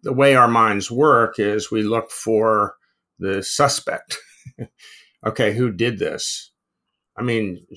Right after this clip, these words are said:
it results with her being pregnant, that one would think, but he doesn't think that way. Uh, when he hears, uh, in, in a, I think he hears in a dream,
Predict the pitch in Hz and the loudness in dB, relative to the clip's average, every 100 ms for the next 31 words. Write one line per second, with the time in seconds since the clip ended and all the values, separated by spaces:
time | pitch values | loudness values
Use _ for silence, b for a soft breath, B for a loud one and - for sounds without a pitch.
0 | - - 101 104 107 127 123 - 104 104 | -18 -12 -6 -4 0 0 0 -2 -4 -2
1 | 120 107 104 90 131 139 107 90 - 98 | -2 0 -4 -4 -2 0 -2 -4 -10 -14
2 | - 110 110 95 90 - 80 - - - | -8 -4 -2 -4 -6 -6 -6 -8 -16 -20
3 | _ _ _ _ _ _ _ _ - 123 | _ _ _ _ _ _ _ _ -4 0
4 | 127 143 139 117 151 135 98 - - - | 2 2 2 0 0 0 -2 -4 -6 -8
5 | - _ _ _ _ _ _ _ _ _ | -14 _ _ _ _ _ _ _ _ _
6 | _ _ _ 113 113 107 98 110 127 131 | _ _ _ -2 0 0 -2 -2 0 2
7 | 127 110 139 135 127 120 - - 113 113 | 0 0 2 2 2 0 -4 -4 -2 0
8 | 110 104 104 104 90 101 - 90 85 - | 2 2 0 -4 -8 -10 -10 -16 -16 -16
9 | 95 - _ 123 127 107 110 - 107 107 | -18 -20 _ -8 -6 -8 -12 -18 -14 -8
10 | 160 - 107 127 120 110 104 104 95 90 | -6 -6 -6 -4 -2 -2 -2 -6 -8 -6
11 | 123 131 104 95 | -2 -2 -2 -8